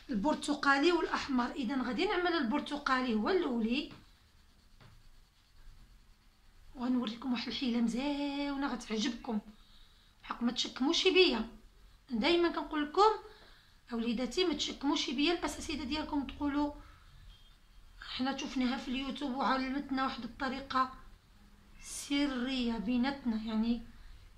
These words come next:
ما تغي-، ما ت-، ما ت-، ما تغي-، ما تشكموش بيا الاساتذه ديالكم، غتخليو هاد السر بيناتنا. بحال هكذا لاحظوا بان الصوره بدات كتكمل وبدات كتبان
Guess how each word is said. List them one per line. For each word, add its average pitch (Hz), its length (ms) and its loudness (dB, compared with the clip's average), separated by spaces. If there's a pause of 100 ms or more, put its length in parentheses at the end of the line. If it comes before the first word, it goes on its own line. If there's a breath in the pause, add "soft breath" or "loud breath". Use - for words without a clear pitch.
(220)
ما 233 120 -2
تغي-، 233 280 -4
ما 247 100 -2
ت-، 233 180 -8
ما 247 80 -2
ت-، 302 200 -8
ما 240 120 0
تغي-، 226 240 -6
ما 247 120 -2
تشكموش - 600 -2
بيا 254 240 0
الاساتذه 254 580 -6
ديالكم، 240 460 -4
غتخليو 233 520 -4
هاد 220 140 -2
السر 294 500 -2
بيناتنا. 294 600 2 (3000 loud breath)
بحال 320 240 6
هكذا 262 360 4 (360)
لاحظوا 311 380 6
بان 311 260 8
الصوره 294 360 6
بدات 339 260 2
كتكمل 311 600 4
وبدات 320 340 0
كتبان 294 440 4